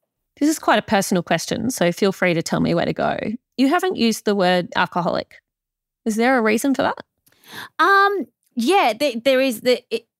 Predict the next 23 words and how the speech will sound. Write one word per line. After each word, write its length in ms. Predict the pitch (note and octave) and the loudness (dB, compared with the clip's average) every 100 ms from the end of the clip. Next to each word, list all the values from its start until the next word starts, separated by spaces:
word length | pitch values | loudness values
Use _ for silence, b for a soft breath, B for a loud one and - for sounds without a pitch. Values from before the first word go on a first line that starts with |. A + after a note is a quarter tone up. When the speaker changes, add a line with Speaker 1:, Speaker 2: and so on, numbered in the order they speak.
| - | -2
Speaker 2:
I 120 | B3+ | 0
don't 400 | A#3 C#4 D4 D#4+ | 2 2 2 0
love 400 | G#3+ G#3 G3 G#3 | 0 2 2 0
that 240 | A3+ G#3 F#3 | 0 -2 -2
word. 520 | F#3+ F#3 G#3+ D4 E4+ - | -2 0 0 0 -2 -4
I 80 | B3 | -4
think 440 | - D4+ D#4+ - | -2 -2 -2 -2
that 140 | - - _ _ | -4 -4 _ _
the 180 | G#3+ B3 | -2 -2
term 420 | - C4+ C#4+ D4 | -2 -2 2 2
alcoholic 640 | D4 D4 B3 A#3 A3+ A3 | 0 -2 -4 0 0 0
is 180 | A#3 G3+ | -2 -2
really 220 | G#3+ G#3+ | 0 0
outdated, 600 | - G#3 G3 A3 G3 G#3 | 0 -2 -2 -2 0 0
and 140 | G3+ G#3 | 0 0
I 120 | G#3 | 0
think 340 | - A#3+ A3+ - | -2 -2 -2 -2
that 140 | C4 | 2
Speaker 1:
Yeah. 240 | G3 F#3+ | 2 2
Speaker 2:
it's, 180 | F#3 - - _ _ - | 0 -4 -10 _ _ -4
it's 220 | B3 - | -2 2
not 240 | C#4 D4 - | 2 2 -2
helpful. 760 | - - F#3 - - D3 - | -8 -4 -4 -8 -12 -12 -12